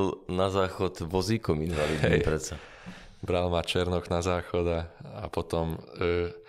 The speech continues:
Speaker 2: asi len počul, mne sa, e, ja si pamätám, že mne sa zatmelo na tom záchode a už som len cítil, ako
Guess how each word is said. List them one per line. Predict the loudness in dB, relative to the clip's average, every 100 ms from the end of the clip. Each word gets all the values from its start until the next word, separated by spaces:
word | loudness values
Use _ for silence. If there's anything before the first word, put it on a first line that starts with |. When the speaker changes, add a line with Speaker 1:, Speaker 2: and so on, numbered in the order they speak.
| -10
Speaker 2:
asi | -6 -2
len | -2 0
počul, | 0 -2 0 -2 -4 -2
mne | 0
sa, | 2 0
e, | -2 -6 -6 -6 -6
ja | -4
si | -2 0
pamätám, | 2 2 0 0 2
že | 2 2 -2 -16 -20 -20 _
mne | -2
sa | 2
zatmelo | 4 2 0 0 2 2
na | 2
tom | 0 0
záchode | 2 0 0 2 2 2 -8 -20 -20 -4
a | 0 2 2 0
už | 0
som | 2 2
len | 2
cítil, | 2 0 2 2
ako | 2 0